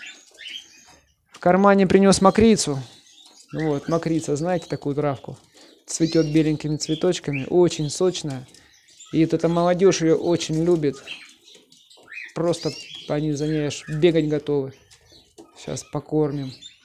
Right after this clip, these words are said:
Немножко полюбуемся, как это всё происходит, смотрите. Щас налетят, раздербанят. Щас они осматриваются, осматривают. Надо чуть отойти дальше.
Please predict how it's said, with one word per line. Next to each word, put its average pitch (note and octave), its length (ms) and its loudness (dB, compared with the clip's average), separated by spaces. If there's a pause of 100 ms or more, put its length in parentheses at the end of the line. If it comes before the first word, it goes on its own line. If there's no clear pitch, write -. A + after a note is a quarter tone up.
(1300)
Немножко D#3 460 -4
полюбуемся, G3 640 2
как F3+ 200 0
это F3 120 2
всё E3+ 200 -2
происходит, D#3+ 640 0
смотрите. D#3 560 -6 (1500)
Щас F3 240 2
налетят, F3 560 4
раздербанят. D#3 880 0 (1600)
Щас D3+ 200 -12
они D3 140 -6
осматриваются, D3 840 -4
осматривают. D#3+ 580 -8
Надо D#3+ 220 -2
чуть E3+ 180 -4
отойти F3 360 2
дальше. D3+ 380 -4